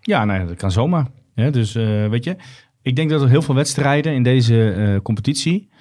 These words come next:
vorm van de dag gaat bepalen, eh, of je gaat winnen of niet. En, en je zag nu ook, hè, vooral Cambuur, het eind van de eerste helft was de vorm er niet echt aanwezig, hè. Simpel balletje van, van, van Breij.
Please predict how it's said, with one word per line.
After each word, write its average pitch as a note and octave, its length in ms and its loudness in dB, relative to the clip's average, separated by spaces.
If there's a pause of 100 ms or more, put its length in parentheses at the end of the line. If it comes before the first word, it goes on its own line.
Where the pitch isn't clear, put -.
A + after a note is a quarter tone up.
(460)
vorm D3 300 0
van C#3 120 2
de B2+ 100 4
dag C3 220 0
gaat C3 240 -2
bepalen, C#3+ 680 0 (160)
eh, A#2 420 2
of A#2+ 140 -2
je - 60 -4
gaat A2+ 140 2
winnen A#2+ 220 4
of F#2+ 60 0
niet. A#2+ 260 2
En, G2 260 0
en G#2 200 2
je G#2 100 2
zag A2+ 240 0
nu A#2 160 4
ook, B2+ 220 0
hè, B2+ 220 0 (120)
vooral A2+ 720 0 (140)
Cambuur, B2+ 400 2
het G2 120 -6 (420)
eind C#3+ 240 -2
van C3 100 -2
de G#2+ 80 -2
eerste B2+ 280 0
helft B2 220 4
was A2+ 180 2
de A#2 80 0
vorm B2 320 0
er A2+ 60 2
niet A#2+ 160 2
echt - 180 -2
aanwezig, G#2+ 380 2
hè. G#2+ 180 2
Simpel A2+ 320 -2
balletje A2 360 -2
van, A2 320 2
van, G#2+ 400 -2
van G#2+ 280 -2
Breij. A2 400 0